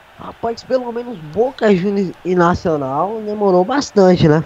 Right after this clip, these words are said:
Foram vários pênaltis batidos, né? Os goleiros foram salvando, até que chegou uma hora que o Orion correspondeu, e o, a fera lá do Nacional, não lembro o nome agora, mas,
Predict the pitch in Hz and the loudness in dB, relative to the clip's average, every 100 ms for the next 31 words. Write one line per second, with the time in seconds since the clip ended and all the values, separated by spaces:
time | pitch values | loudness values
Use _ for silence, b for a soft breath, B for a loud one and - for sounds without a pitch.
0 | - 143 220 302 233 117 131 160 233 226 | -2 0 0 -2 -6 -2 2 2 2 0
1 | - 156 151 - 139 135 - 113 123 160 | 2 4 2 0 0 0 0 -6 -2 -2
2 | - - _ - 127 143 139 - _ - | -4 -14 _ -16 -6 -6 -6 -12 _ -20
3 | - _ - 135 135 147 143 147 143 - | -20 _ -6 -4 2 4 6 6 2 2
4 | 147 151 151 165 147 117 123 156 185 - | 2 4 2 4 4 2 0 0 -6 -12
5 | _ _ - - 185 - 185 190 185 175 | _ _ -20 -16 -14 -8 -4 -4 -2 2
6 | 165 160 120 - _ _ _ - _ - | 4 4 2 -6 _ _ _ -20 _ -6
7 | 147 147 139 135 135 127 123 113 - 175 | 4 6 6 6 6 6 6 4 0 -2
8 | 175 156 147 - 127 139 - 175 160 151 | 0 -4 -6 -6 -8 -8 -10 -10 -2 4
9 | 202 117 - _ _ - _ _ _ _ | 4 4 -2 _ _ -20 _ _ _ _
10 | - - 151 139 131 123 117 - 123 143 | -14 -8 -4 -2 -2 -2 -4 -4 -2 2
11 | 131 127 120 120 127 117 120 127 135 120 | 4 4 2 2 -2 -2 -2 -4 -4 -6
12 | 139 156 143 143 143 160 143 139 139 131 | -6 -4 0 2 4 2 0 0 2 4
13 | 117 113 110 101 | 4 4 2 -2